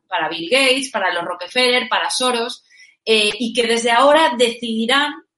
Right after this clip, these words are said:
no solamente cuántos inmigrantes irregulares tenemos que, eh, recoger y tenemos que financiar, sino cuáles deben ser las relaciones interpersonales, con quién nos debemos acostar, eh,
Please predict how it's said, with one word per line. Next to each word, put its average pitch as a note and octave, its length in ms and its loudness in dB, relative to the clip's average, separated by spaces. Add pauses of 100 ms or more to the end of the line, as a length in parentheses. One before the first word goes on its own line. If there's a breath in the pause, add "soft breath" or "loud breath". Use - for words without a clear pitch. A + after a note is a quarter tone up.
(540)
no A#3 180 -2
solamente B3 1040 -2 (180)
cuántos A#3 380 0
inmigrantes G#3 840 -6
irregulares G3 580 -8
tenemos F3+ 360 -14
que, E3+ 300 -14 (100)
eh, E3+ 340 -14
recoger A#3+ 540 -4
y A3+ 60 -12
tenemos F#3 380 -12
que F#3 120 -12
financiar, A3 680 -2 (400 loud breath)
sino C4 640 -4
cuáles A3+ 340 2
deben G#3+ 220 -4
ser A3 180 -4
las A3 160 -2
relaciones G3 460 -6
interpersonales, F#3+ 920 -6
con E3+ 160 -10
quién G3+ 300 -8
nos G3 160 -10
debemos F3 340 -8
acostar, F#3+ 540 -6 (400 loud breath)
eh, F#3+ 640 0